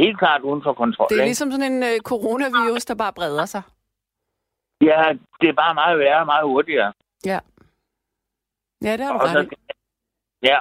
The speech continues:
Speaker 1: og, og det, det er jo det, jeg mener, vi, der, der burde man have noget, der kunne, kunne styre det der. Fordi der foregår så mange mærkelige ting. Men, øh, folk tager bare selv af fade.
Speaker 2: Mm.
Speaker 1: Og, og, og, og skider det hele stykke, fordi mig sker der ikke noget, de kan alligevel ikke gøre noget.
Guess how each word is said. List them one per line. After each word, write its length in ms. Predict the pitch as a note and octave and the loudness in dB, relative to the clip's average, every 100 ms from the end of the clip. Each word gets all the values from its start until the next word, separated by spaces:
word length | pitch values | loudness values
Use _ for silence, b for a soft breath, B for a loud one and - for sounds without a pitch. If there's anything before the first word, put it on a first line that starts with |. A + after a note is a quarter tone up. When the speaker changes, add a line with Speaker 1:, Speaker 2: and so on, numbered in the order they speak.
| C3+ | 2
Speaker 1:
og, 80 | B2+ | 0
og 100 | C3 | -4
det, 100 | B2 | -4
det 280 | C3 A#2+ A#2+ | -4 -2 2
er 40 | |
jo 80 | A#2+ | 2
det, 100 | C#3 | 4
jeg 80 | E3 | 2
mener, 200 | D#3 D#3 | 2 2
vi, 160 | C3 - _ _ _ - - - - | 0 -2 _ _ _ -12 -10 -8 -2
der, 100 | D3 D#3 | -2 2
der 80 | D3 | 0
burde 240 | D3 F#3+ | 2 2
man 160 | F3 C3+ | 2 2
have 120 | C#3+ | 2
noget, 180 | D3 D3 | 2 2
der 100 | C#3+ | 2
kunne, 280 | - B2+ A2+ - | 0 -4 -4 0
kunne 200 | B2+ A2+ | 0 0
styre 280 | - C#3 D#3+ - | 2 4 4 2
det 120 | D3 | 2
der. 240 | C3+ C3 C#3+ _ B B - | 4 2 -2 _ B B -2
Fordi 140 | A2+ | 2
der 160 | A#2+ A#2+ | 2 2
foregår 380 | B2+ C3+ B2+ G#2 | 2 2 2 2
så 200 | - E3+ | 2 0
mange 260 | F#3 F3 F3 | 2 0 2
mærkelige 460 | C#3 D#3 - D3 A#2+ | 2 0 -2 -4 0
ting. 200 | C3 B2 - _ _ _ _ _ - | -2 -2 -14 _ _ _ _ _ 0
Men, 100 | B2 B2 A2 A2 F#2+ - G2 | 2 4 4 2 0 -2 0
øh, 300 | F#2+ G2+ F2 - | 0 0 -2 0
folk 200 | C#3+ C#3 | 0 2
tager 140 | D3+ B2+ | 0 2
bare 120 | C#3 - | 0 0
selv 340 | - E3+ D3 _ _ - | 0 0 -2 _ _ 0
af 100 | C3+ B2 | 0 2
fade. 400 | B2 A#2+ D3 C#3+ _ _ _ _ | 2 4 2 0 _ _ _ _
Speaker 2:
Mm. 340 | G#3 G3+ F3+ F3 _ _ | -6 -4 -6 -12 _ _
Speaker 1:
Og, 180 | B2+ B2 - _ | 0 0 -4 _
og, 100 | B2 - | -4 0
og, 160 | A#2+ A#2 | 0 0
og 120 | A2+ | -2
skider 320 | - E3 F3 | 2 4 4
det 100 | D3 | 4
hele 180 | D3 D3+ | 0 0
stykke, 220 | C#3+ C3+ | 0 0
fordi 180 | C#3+ B2 | 0 0
mig 240 | G2+ C#3 E3 | 2 0 0
sker 180 | - C3 | 2 0
der 80 | F2 | 2
ikke 140 | F#2+ | 0
noget, 200 | A2+ A2 | 2 2
de 80 | G2 | 0
kan 180 | - E2+ | 0 2
alligevel 340 | G#2 D#3+ D3+ | 4 4 2
ikke 140 | A2 - | 0 0
gøre 260 | E2+ G2+ | 2 2
noget. 220 | A2+ G#2 | 2 0